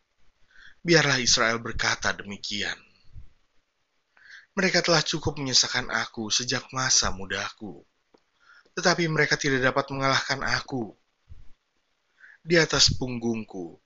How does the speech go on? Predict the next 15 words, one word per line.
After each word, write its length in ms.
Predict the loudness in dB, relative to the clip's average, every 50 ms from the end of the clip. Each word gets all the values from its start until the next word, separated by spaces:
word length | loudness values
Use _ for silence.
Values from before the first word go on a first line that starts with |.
| _ -20 -20 _ _
pembajak 520 | -2 0 2 4 4 4 4 2 2 0 -2
membajak, 600 | -2 -2 0 0 0 0 0 0 -2 -2 -4 -6 -12 _ _ _ _ _ _ _ _ _ _ _ _ _ _ 0
membuat 400 | 2 4 6 6 4 4 2 2
panjang 480 | 2 2 2 2 0 -2 -2 -2 0
alur 360 | 0 0 0 0 0 -2 -4 -4
bajak 400 | -2 -2 -2 0 -2 -4 -4 -6 -8
mereka. 440 | -6 -4 -4 -4 -4 -4 -2 -4 -4 -4 -6 -12 -20 _ _ _ _ _ -20 -20 -20 -20 -20 _ _ _ _ _ _ _ _ _ _ _ _ _ -20 -20 _ _ _
Tuhan 320 | 0 2 4 4 2 2
itu 240 | 0 -2 0 0 0
adil. 440 | 0 0 -2 -2 -2 -4 -6 -6 -6 -10 -14 -18 -20 -20 -20 -20 -20 _ _ -20 -20 -20 _ _ -20 -20 _ _ -2
Ia 160 | 0 2 2
memotong 560 | 4 4 4 4 2 0 0 0 0 -2 0
tali-tali 720 | 0 -2 -2 -2 -2 -6 -4 -2 0 0 0 0 -2 -2 -2
orang 240 | -2 -4 -4 -6 -6
fasik. 480 | -6 -2 0 0 2 0 0 -2 -6